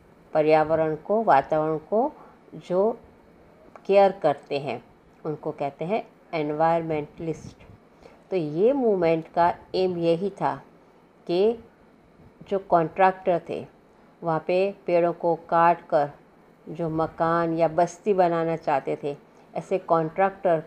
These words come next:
के सामने उन्होंने पेड़ को क्या किया, जो है हग कर लिया। वहाँ के local पीपलों ने, dwellers यानी कि वहाँ के local पीपलों ने हग करके पेड़ को पकड़कर उन्होंने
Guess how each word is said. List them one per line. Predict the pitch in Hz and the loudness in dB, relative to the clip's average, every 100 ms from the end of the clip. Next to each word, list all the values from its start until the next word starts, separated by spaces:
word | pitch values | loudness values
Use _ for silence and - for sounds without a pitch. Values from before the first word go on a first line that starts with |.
| - | -10
के | 170 | -10
सामने | 156 - 156 160 165 165 160 - | -6 -4 -2 -2 -2 -2 -4 -8
उन्होंने | 175 156 156 175 254 - - - _ - | -6 -4 -2 0 0 -2 -20 -20 _ -2
पेड़ | 175 170 | 2 2
को | 170 180 | 0 -6
क्या | 160 185 175 | -2 0 0
किया, | - 190 214 302 - - _ - - - - - | -2 0 2 2 -4 -20 _ -20 -20 -20 -20 -18
जो | 160 180 | -4 0
है | 180 233 226 | 6 6 6
हग | - 185 185 180 - | 4 4 4 -2 0
कर | 160 135 | 0 2
लिया। | 135 139 131 - - - | 0 -2 -2 -8 -20 -8
वहाँ | 160 | -8
के | 156 170 | -4 0
local | 165 175 175 226 | 2 2 4 4
पीपलों | 220 170 156 156 151 147 | 4 -4 2 2 2 0
ने, | 139 135 - _ _ - - - | -2 -6 -14 _ _ -20 -20 -16
dwellers | 175 165 175 175 185 185 | -4 4 6 6 4 0
यानी | 185 175 190 | -2 -2 -2
कि | 233 240 | -2 -2
वहाँ | - 165 | -2 -4
के | 170 | -2
local | 160 170 202 190 | -2 -2 -2 -4
पीपलों | 185 160 165 156 165 | -4 -6 -2 -2 -2
ने | 185 190 170 | -2 -4 -4
हग | 180 185 185 | 2 2 2
करके | 175 156 - | -2 -2 -4
पेड़ | 185 180 170 | -4 0 0
को | 165 185 | 0 -4
पकड़कर | 175 165 156 170 160 - 226 415 - - - - | 0 0 2 2 2 4 4 4 -4 -20 -20 -12
उन्होंने | 180 165 160 160 202 | -4 -2 0 2 2